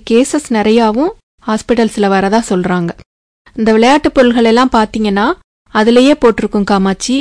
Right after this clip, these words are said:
இது வந்து மூன்று வயதிற்கு கீழே உள்ள குழந்தைகள் பயன்படுத்தக்கூடாது, இத்தனை வயதுக்கு மேற்பட்ட குழந்தைகள் தான் இந்த விளையாட்டு பொருள்களை பயன்படுத்தணும்னு அந்த மாதிரி remote operated அல்லது இந்த battery operated பொருள்கள்ல எல்லாத்துலயுமே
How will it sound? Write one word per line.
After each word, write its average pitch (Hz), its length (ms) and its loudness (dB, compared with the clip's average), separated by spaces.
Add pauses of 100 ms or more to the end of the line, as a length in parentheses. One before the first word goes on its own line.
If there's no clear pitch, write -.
இது 226 220 2
வந்து 214 280 0
மூன்று 233 360 0
வயதிற்கு 220 540 0
கீழே 214 260 2
உள்ள 196 220 0
குழந்தைகள் 196 520 -2
பயன்படுத்தக்கூடாது, 180 800 -4 (280)
இத்தனை 240 340 -2
வயதுக்கு 233 400 2
மேற்பட்ட 214 440 -2
குழந்தைகள் 202 540 -2
தான் 262 220 2
இந்த 214 260 0
விளையாட்டு 208 380 0
பொருள்களை 190 400 -4
பயன்படுத்தணும்னு 190 640 -4 (460)
அந்த 220 180 2
மாதிரி 226 340 4
remote 233 420 0
operated 208 600 -2
அல்லது 202 260 0
இந்த 202 160 0
battery 208 420 0
operated 202 500 -4
பொருள்கள்ல 190 440 -4
எல்லாத்துலயுமே 208 640 -2